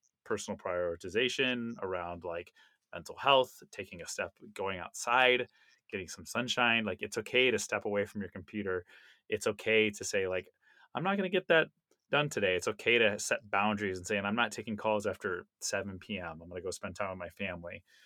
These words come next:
Those things are all really important, and there's, you know, tons of,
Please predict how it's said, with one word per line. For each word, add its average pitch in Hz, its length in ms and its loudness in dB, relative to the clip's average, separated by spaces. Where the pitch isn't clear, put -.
Those 113 300 4
things 127 220 -4
are 110 80 0
all 110 280 6
really 104 340 4
important, 104 580 -2
and 101 160 -2
there's, 92 320 0
you 101 60 -10
know, 87 160 -12
tons 104 300 -4
of, 87 300 -4